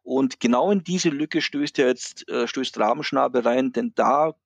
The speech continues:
wird jetzt in der nächsten Erweiterung, werde ich, ähm, gewisse Kreaturen, die es in der Welt gibt, beschreiben mit ihren Attributswerten und auch ihren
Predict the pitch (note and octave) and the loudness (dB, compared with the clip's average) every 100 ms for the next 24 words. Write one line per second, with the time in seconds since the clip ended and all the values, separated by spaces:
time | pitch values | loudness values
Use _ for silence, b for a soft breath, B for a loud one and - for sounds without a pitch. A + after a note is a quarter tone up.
0 | _ _ - B2+ C#3+ B2+ A#2 A2+ A#2+ E3+ | _ _ -4 0 0 -2 -2 0 2 0
1 | - C#3+ A#2+ B2+ - C#3 C3 A#2+ A2+ B2 | 0 0 2 -2 -2 -2 -2 0 -2 -2
2 | A#2 - - A2+ A2+ A2+ A2 A2 A2 B | -8 -6 0 2 4 2 -2 -4 -10 B
3 | B B B B B _ _ - C3+ D#3 | B B B B B _ _ -4 0 0
4 | C#3 C3 A2+ - E3+ G3 F3 C#3 B2 A#2 | 2 2 2 0 0 2 0 -2 2 2
5 | B2 A#2 - F#3+ - - A#2 - G#2 C3 | 4 2 0 -4 -4 -6 -4 0 2 2
6 | F3+ G3 C#3+ A#2+ A#2 - C3+ A#2+ A#2 A2+ | 2 -2 0 0 0 -4 2 4 4 0
7 | A2 - G#2 A#2 G#2+ D#3 F#3 E3+ D3+ D3+ | -4 -4 -2 -2 -6 -10 -8 0 2 2
8 | D3+ D3+ _ C3+ E3+ - - B2 B2+ B2+ | -2 -8 _ -6 -6 -6 -2 2 2 -2
9 | - - _ B B B B B _ B2 | -8 -16 _ B B B B B _ 0
10 | B2 A#2+ A#2+ A#2 A2+ | 4 4 4 2 -2